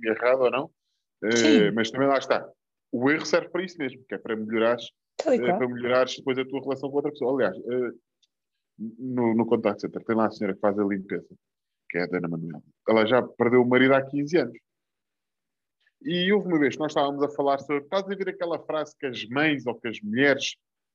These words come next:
Speaker 1: e que tu que deves ter dito a algum namorado teu que é, "Em casa conversamos."
Speaker 2: <laughs> Sim. Ou que a tua, a tua mãe não te disse isso na infância.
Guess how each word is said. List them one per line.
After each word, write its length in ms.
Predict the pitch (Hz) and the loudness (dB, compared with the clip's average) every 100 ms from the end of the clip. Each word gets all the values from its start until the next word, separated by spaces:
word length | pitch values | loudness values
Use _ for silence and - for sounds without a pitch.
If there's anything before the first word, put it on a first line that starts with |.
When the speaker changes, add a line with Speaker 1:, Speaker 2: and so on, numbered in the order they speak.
| _ - - - | _ -16 -14 -6
Speaker 1:
e 100 | 131 | -6
que 160 | 123 - - | -6 -10 4
tu 160 | 208 | 4
que 60 | 202 | 6
deves 200 | 120 110 | 4 4
ter 80 | - | 2
dito 180 | 123 120 | 2 4
a 20 | |
algum 220 | 120 117 120 | 4 4 4
namorado 420 | 117 117 110 - | 4 6 4 4
teu 140 | 127 | 0
que 180 | 120 - | 0 -2
é, 600 | 117 104 - _ _ 101 | 0 0 -8 _ _ -8
"Em 60 | 123 | -6
casa 320 | 123 127 110 113 | 0 0 2 0
conversamos." 640 | 127 117 - - 120 85 - _ _ _ _ _ _ - | 0 0 -2 0 0 -2 -14 _ _ _ _ _ _ -4
Speaker 2:
<laughs> 760 | - 190 - 196 - 190 - | 2 2 2 -2 -2 -8 -8
Sim. 320 | - - 170 135 165 143 - | -8 -6 -6 -8 -8 -4 2
Ou 120 | 196 | 4
que 100 | 226 | 4
a 40 | |
tua, 180 | 202 240 | 4 4
a 220 | 240 233 | 4 2
tua 160 | 226 233 | 4 4
mãe 100 | 233 | 4
não 120 | 233 | 2
te 80 | 233 | 0
disse 200 | 233 240 | -4 -2
isso 100 | 220 | -2
na 80 | 220 | -2
infância. 520 | 226 220 170 - | -2 -2 -4 -8